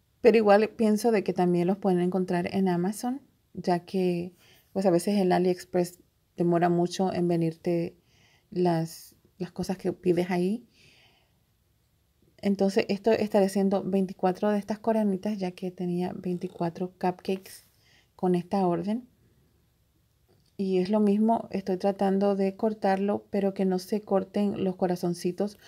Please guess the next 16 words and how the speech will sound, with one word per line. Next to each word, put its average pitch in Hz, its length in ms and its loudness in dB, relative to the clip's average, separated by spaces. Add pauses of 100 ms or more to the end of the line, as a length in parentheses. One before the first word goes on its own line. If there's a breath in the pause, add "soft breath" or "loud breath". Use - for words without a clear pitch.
(200 loud breath)
o 196 60 -10
sea, 190 100 4
los 185 140 4
diseños 180 400 2
que 202 120 0
van 180 220 2
en 185 100 0
el 180 140 0
centro. 180 480 -4 (380 soft breath)
Quería 175 340 0
que 180 140 -10
quedaran 170 400 2
ahí, 170 260 0
así 202 240 -8
que 180 180 -4
únicamente 175 840 -2